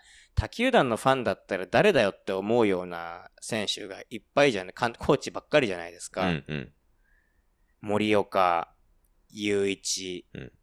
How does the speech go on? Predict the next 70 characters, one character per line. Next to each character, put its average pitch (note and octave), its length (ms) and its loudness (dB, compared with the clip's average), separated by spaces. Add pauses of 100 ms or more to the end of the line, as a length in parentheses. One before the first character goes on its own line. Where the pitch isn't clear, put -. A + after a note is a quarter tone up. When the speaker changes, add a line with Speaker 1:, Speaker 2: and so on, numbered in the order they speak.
(220)
Speaker 1:
大 A2 240 4
松、 G2 380 -2
Speaker 2:
う F2 400 -6
ん。 C2+ 100 -8 (480)
Speaker 1:
<laughs> - 520 -20
杉 A2 380 -8
村。 F2+ 480 -10 (840)
で、 G#2+ 140 -6
二 A#2 180 -2
軍 A#2+ 260 2
に A#2 120 -4
行 A2+ 80 -4
け A#2 80 4
ば G2+ 100 -2
宮 G#2 380 0
出。 E2 320 -6
Speaker 2:
う - 80 -10
ん。 B1+ 260 -10
Speaker 1:
で、 G#2+ 160 -2
一 A#2 240 0
軍 C3 180 2
バ B2 120 4
ッ - 60 -8
テ C3+ 100 2
リ B2+ 60 4
ー - 20 -8
コ A#2+ 60 0
ー - 20 -6
チ、 - 260 -4
鬼 G#2+ 80 -2
怒 C3 160 2 (100)
川。 G#2+ 400 2
Speaker 2:
う - 60 -12
ん。 - 60 -12 (480)
Speaker 1:
で、 F#2+ 500 2
ま C#3+ 160 2
あ、 B2+ 60 4
ト D4+ 240 2
モ D4+ 100 6
さ E3+ 180 4
ん C#3 100 -2
と B2 120 2
ゴ C3 140 6
リ D3+ 80 4
さ A#2 160 -2
ん G2+ 60 -2
は G2 100 -2
ま F#2+ 300 -2
あ、 - 60 -10
有 G#2 200 -2
名 G#2 160 -2
だ G#2 80 2
っ - 80 -4
た G#2+ 100 -8
か F#2+ 80 -12
も F2+ 100 -14
し F#2+ 140 -10
ん F2+ 80 -16
な F2 120 -10
い E2+ 40 -10
け - 100 -14
ど。 F2 320 -12
Speaker 2:
う D#2+ 60 -8
ん。 C#2 180 -12 (580)
Speaker 1:
で、 G#2+ 120 -6
二 A2+ 160 -4
軍 A2+ 180 0
行 A2+ 120 -6
く - 100 -20
と、 G#2+ 380 0